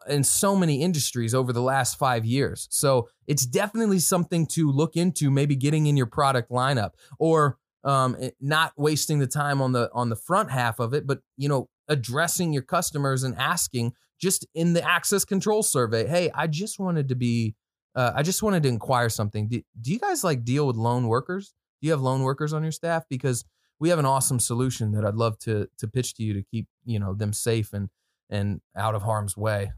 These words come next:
Um, so just, you know, go, go with that, right?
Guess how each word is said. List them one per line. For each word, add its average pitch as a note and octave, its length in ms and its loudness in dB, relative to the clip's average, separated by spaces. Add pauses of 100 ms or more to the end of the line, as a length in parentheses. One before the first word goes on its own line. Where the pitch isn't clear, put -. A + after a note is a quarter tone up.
Um, G#2 340 -4
so G#2 400 -2 (360)
just, - 180 -14 (680)
you G#2+ 120 -4
know, G#2 140 -4 (460)
go, A#2 360 0
go F#2 160 -2
with A#2+ 220 -2
that, F3 320 -6
right? A#2+ 260 -4